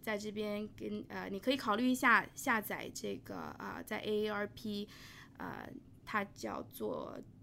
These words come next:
照顾准备为家人规划的指南。呃，这一个指南呢，有非常好的这个提示，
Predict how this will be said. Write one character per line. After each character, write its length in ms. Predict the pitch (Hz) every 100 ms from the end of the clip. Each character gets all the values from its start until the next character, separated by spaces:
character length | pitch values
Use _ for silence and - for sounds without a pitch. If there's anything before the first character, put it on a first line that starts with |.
| - -
照 260 | - 285 233
顾 220 | 262 233
准 200 | 220 -
备 180 | - 202
为 180 | 202 196
家 280 | 190 208 208
人 200 | 190 185
规 220 | 196 202
划 260 | 208 233 190
的 140 | 95
指 300 | - - 156
南。 360 | 92 92 131 240 - - - - - -
呃， 240 | 196 190 190
这 180 | - 269
一 100 | 262
个 120 | 269
指 240 | 240 214 190
南 240 | 185 185
呢， 140 | 202
有 320 | 196 185 180 - -
非 220 | - 254
常 280 | 254 208 196
好 300 | 202 196 190
的 260 | - - -
这 280 | - 202 185
个 180 | - -
提 280 | - 208 226
示， 420 | - - 247